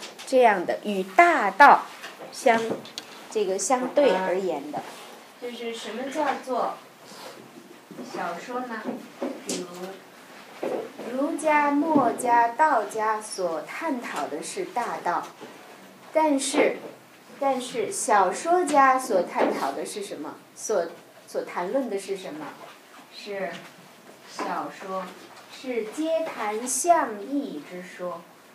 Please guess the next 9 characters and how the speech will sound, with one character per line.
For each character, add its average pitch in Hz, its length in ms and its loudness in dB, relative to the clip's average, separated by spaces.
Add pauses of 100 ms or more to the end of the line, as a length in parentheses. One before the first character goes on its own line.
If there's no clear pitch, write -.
(140)
是 240 260 -8
琐 170 560 -4
屑 262 440 -2 (100)
微 320 300 -4
屑 233 520 -4
之 165 200 -16
说。 165 380 -12 (500)
那 226 100 -6
么 208 300 -4